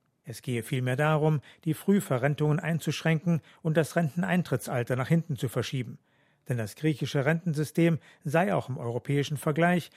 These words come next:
viel zu teuer und ohne eine nachhaltige Reform nicht finanzierbar. Die Rentenreform schält sich mehr und mehr als Knackpunkt heraus.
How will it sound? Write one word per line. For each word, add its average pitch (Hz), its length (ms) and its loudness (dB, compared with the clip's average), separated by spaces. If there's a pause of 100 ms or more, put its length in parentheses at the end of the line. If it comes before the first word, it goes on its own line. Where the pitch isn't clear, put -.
(140)
viel 202 300 -4
zu - 180 -4
teuer 151 400 2 (200)
und 120 240 -6
ohne 170 260 2
eine 120 180 -4
nachhaltige 139 720 -2
Reform 165 380 4
nicht 117 240 -4
finanzierbar. 131 760 0 (480)
Die 127 80 -10
Rentenreform 151 880 2 (160)
schält - 300 2
sich 165 180 -2
mehr 175 240 4
und 165 140 2
mehr 190 180 2
als 120 200 -4
Knackpunkt 143 540 -2
heraus. 113 480 -4